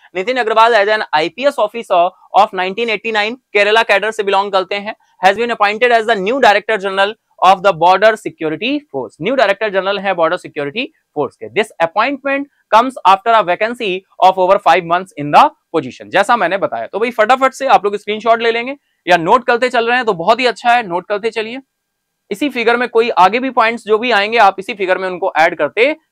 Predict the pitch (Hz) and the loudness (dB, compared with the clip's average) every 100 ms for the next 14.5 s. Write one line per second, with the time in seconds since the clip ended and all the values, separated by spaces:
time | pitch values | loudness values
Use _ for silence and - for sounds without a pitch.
0 | _ 127 110 110 _ _ 170 220 233 240 | _ -8 -8 -14 _ _ -4 0 0 0
1 | 254 247 _ _ _ _ _ _ _ _ | -2 -6 _ _ _ _ _ _ _ _
2 | _ _ _ - 160 143 180 240 226 220 | _ _ _ -6 -6 -2 -2 -2 -4 -4
3 | - 220 226 220 208 220 247 _ _ _ | -4 -6 -6 -6 -6 -8 -16 _ _ _
4 | _ _ - 226 247 254 247 233 226 226 | _ _ -4 -4 -2 -6 0 0 0 -2
5 | 226 240 254 _ _ - 196 196 185 208 | -4 -6 -10 _ _ 2 4 2 2 0
6 | 233 285 262 262 233 220 220 240 226 220 | 0 0 0 0 0 0 0 2 2 2
7 | 226 190 185 190 151 - 208 214 269 233 | 0 -4 -4 -6 -6 -2 -2 0 -2 0
8 | 220 233 233 233 220 196 220 - 190 220 | 2 2 0 -6 -8 -6 -6 -2 0 0
9 | 202 202 220 226 180 156 170 - _ 143 | -2 -4 -4 -4 2 4 2 -2 _ -4
10 | 208 226 269 240 214 220 _ 208 - 196 | -2 2 0 0 -2 -4 _ 2 4 2
11 | 175 - 214 247 202 190 185 202 202 202 | 0 -2 0 -2 -2 -6 -4 -4 -2 0
12 | 160 196 - 170 165 165 160 156 151 180 | 0 -2 -4 -6 -6 -6 -4 -2 2 2
13 | 202 147 143 196 202 190 180 202 _ _ | 2 0 -4 -6 -4 2 2 2 _ _
14 | 147 131 110 - | 0 0 -4 -16